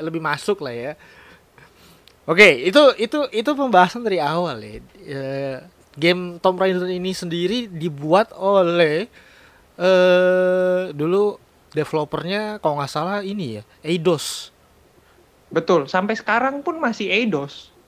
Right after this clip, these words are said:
Speaker 1: Iya,
Speaker 2: Cuma
Speaker 1: sebenarnya ya. Cuman
Speaker 2: sekarang
Speaker 1: kan udah di-,
Speaker 2: bergabung aja ke
Speaker 1: betul.
Speaker 2: Square Enix kan.
Speaker 1: Udah diakuisisi.
Speaker 2: Tapi memang developernya tetap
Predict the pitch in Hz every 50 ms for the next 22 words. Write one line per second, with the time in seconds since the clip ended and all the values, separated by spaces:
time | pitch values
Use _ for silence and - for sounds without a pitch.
0 | _ _ _ _ - 123 117 113 - - 160 147 190 214 226 214 170 160 147 143
1 | - 165 156 170 175 160 170 180 196 220 226 214 202 202 180 175 160 170 165 160
2 | 156 156 147 151 160 156 151 143 151 143 143 165 165 170 165 165 - 165 160 151
3 | 151 151 151 139 139 139 139 139 135 127 131 131 139 147 - - - - 123 -
4 | 123 123 123 127 127 139 131 135 131 127 - - 170 151 - 143 139 - 196 208
5 | 202 175 147 156 190 220 226 220 - - - - - - _ _ _ 143 160 165
6 | 165 - 160 160 156 151 151 - 151 160 147 165 196 220 226 - - 185 - -
7 | 262 277 - -